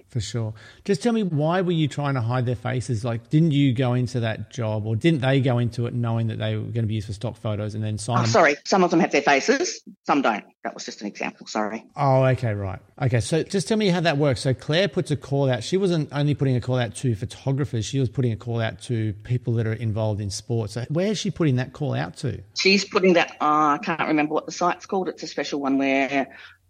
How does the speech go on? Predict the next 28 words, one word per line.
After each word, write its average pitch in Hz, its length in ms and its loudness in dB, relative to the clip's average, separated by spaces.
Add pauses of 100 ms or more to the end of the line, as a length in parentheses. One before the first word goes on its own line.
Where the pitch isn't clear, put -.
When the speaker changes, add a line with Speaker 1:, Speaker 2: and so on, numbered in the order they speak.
Speaker 2:
models 139 480 0
can 135 160 -4
put - 120 -6
up 127 120 -2
if - 100 -16
they're 143 120 0
wanting 131 220 0
jobs - 640 -6 (140)
and 123 420 0 (880)
photographers. 123 680 -8 (280)
It's - 180 -4
for - 140 -6
all 120 140 0
sorts - 280 -10
of, - 160 -10 (160)
um, 107 380 -10 (680)
actors - 560 -8
and 113 100 6
models 117 400 0
and 117 100 0
things. 123 300 0 (400)
And 151 180 0
someone 165 320 2
replied 185 360 2
and 190 120 4
she - 100 0
organised 180 380 2
it. - 80 -4